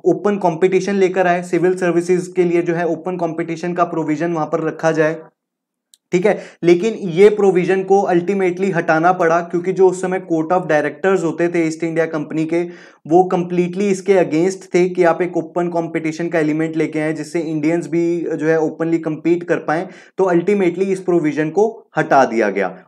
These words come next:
और लास्ट प्रोविजन जिसकी वजह से इसको सेंट हेलेना आइलैंड कहा गया, क्योंकि सेंट हेलेना आइलैंड जो था वो ईस्ट इंडिया कंपनी से क्राउन को ट्रांसफर कर दिया गया। अब आप मेरे को कमेंट में ये बताएंगे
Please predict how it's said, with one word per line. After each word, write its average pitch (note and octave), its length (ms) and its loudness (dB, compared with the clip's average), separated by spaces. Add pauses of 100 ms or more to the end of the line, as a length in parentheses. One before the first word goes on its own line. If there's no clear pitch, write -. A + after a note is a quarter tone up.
और D3+ 160 0
लास्ट E3+ 260 4
प्रोविजन F3+ 400 0
जिसकी F3 260 -4
वजह F3 240 0
से F3+ 120 -2
इसको F3 200 -4
सेंट E3+ 360 -4
हेलेना D#3+ 320 0
आइलैंड E3 320 0
कहा D#3+ 220 0
गया, F3 200 -2
क्योंकि E3+ 360 -6
सेंट E3+ 320 -4
हेलेना D#3+ 300 0
आइलैंड D3 420 -2
जो D#3 120 -2
था E3 300 0 (280)
वो E3+ 160 2
ईस्ट F3+ 260 -4
इंडिया F3 200 0
कंपनी D#3 360 -4
से G#3+ 140 2
क्राउन D3 300 -2
को E3 120 2
ट्रांसफर D3 440 0 (680)
कर C#3+ 140 6
दिया A#2+ 200 4
गया। G#2 220 0 (220)
अब D#3 140 6
आप F3+ 160 8
मेरे F3+ 140 0
को F#3+ 100 4
कमेंट E3+ 340 0
में F3+ 120 2
ये F3 120 6
बताएंगे E3 640 2